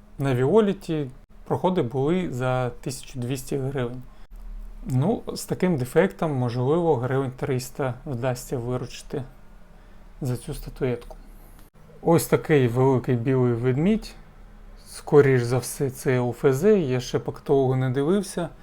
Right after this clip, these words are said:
Е, без дефектів. В продажу я його так і не знайшов, бо там інші ведмеді білі. Ну, я думаю, не менше тисячі гривень, тому що він великий і крутий.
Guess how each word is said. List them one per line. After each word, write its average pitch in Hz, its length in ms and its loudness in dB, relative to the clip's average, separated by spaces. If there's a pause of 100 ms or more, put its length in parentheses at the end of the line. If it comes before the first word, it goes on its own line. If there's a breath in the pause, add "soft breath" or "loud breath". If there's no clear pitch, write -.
(1160 loud breath)
Е, 139 160 -2
без 135 260 6
дефектів. 175 760 0 (960)
В 131 120 -8
продажу 135 800 4
я 131 220 2
його 123 360 0
так 127 300 -4
і 131 40 0
не 127 160 2
знайшов, 139 420 0
бо 131 320 -4 (320)
там 135 240 0
інші 202 360 0 (220)
ведмеді 143 720 0
білі. 127 460 -2 (1160 loud breath)
Ну, 180 300 -2
я 127 180 -2
думаю, 165 420 0
не 135 120 -2
менше 143 320 -4
тисячі 143 380 -2
гривень, 123 480 0 (120)
тому 127 200 -6
що 139 200 -4
він 123 280 -4 (140)
великий 175 720 0 (440)
і 175 260 -4 (120)
крутий. 131 540 -4